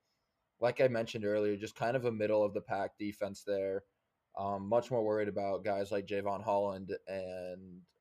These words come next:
uh, Xavier Howard in that secondary for them. So definitely, especially if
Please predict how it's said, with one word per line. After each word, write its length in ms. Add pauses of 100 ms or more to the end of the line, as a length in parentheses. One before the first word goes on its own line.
uh, 440
Xavier 360
Howard 460
in 100
that 160
secondary 540
for 180
them. 260
So 320 (640)
definitely, 500
especially 840
if 100